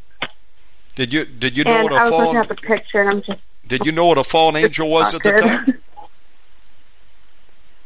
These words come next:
Speaker 2: <laughs> Yeah, it, it's a demon. They used to be angels of God, and they went against God. And, um,
Speaker 1: Well, now let me ask you this: it was a
Speaker 2: uh,
Speaker 1: school yearbook.
Speaker 2: went
Speaker 1: Was it,
Speaker 2: around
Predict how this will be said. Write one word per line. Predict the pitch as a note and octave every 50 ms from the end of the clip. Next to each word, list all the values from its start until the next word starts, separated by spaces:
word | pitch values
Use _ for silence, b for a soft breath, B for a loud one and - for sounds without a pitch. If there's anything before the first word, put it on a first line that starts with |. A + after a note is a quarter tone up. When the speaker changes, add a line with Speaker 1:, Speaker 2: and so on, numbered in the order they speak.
| - - - - - - - - - - - - -
Speaker 2:
<laughs> |
Yeah, | - C#4 C#4 C#4+ C4+ C4+ C4+ C4+ C4 C4 B3 B B B B B B B -
it, | C4 B3+ - -
it's | B3+ B3+ - -
a | B3 A#3
demon. | - A3+ A3+ A3+ A3+ A3 A3+ A3 A3 A3 A3+ A3+ A3 - - - - - - - - - - - - - - - - -
They | A3 A3 A#3 A#3
used | A#3 A#3 A3+ -
to | - A3+
be | A#3+ A#3+ G3+ -
angels | A3 A3+ A3 A3 A3 G#3+ G#3+
of | G#3 G#3
God, | - G3 G3+ G3+ G3+ G3+ G3
and | G3+ F#3+ F#3+ F3+ F3+ - - - - - - - - - - -
they | - C#4 A#3
went | A#3 A#3 A3+ A3
against | G#3 G#3 G3+ G#3 G#3+ G#3+ - -
God. | G#3+ G3+ G3+ G3 G3+ G3+ G3+
And, | G3 G3 G3 F#3+
um, | G3 F#3+ F#3+ F#3 G3 F#3+ - - - - - - - - - - - - - - - - - - - - - - - - - - - -
Speaker 1:
Well, | C#3+ D#3
now | D#3+ D#3+
let | E3 E3+
me | D#3+ E3
ask | E3+ F3 E3+ - -
you | F3+
this: | F3 E3+ D3+ - -
it | D3
was | C3+ -
a | A#3
Speaker 2:
uh, | G#3+ G#3+ A3
Speaker 1:
school | G#3 G3 F3+
yearbook. | E3+ F3+ F#3+ F3 - - C3 A2+ - -
Speaker 2:
went | C4 C4 B3 D3
Speaker 1:
Was | -
it, | B3+ A#3+
Speaker 2:
around | A#3+ A#3 -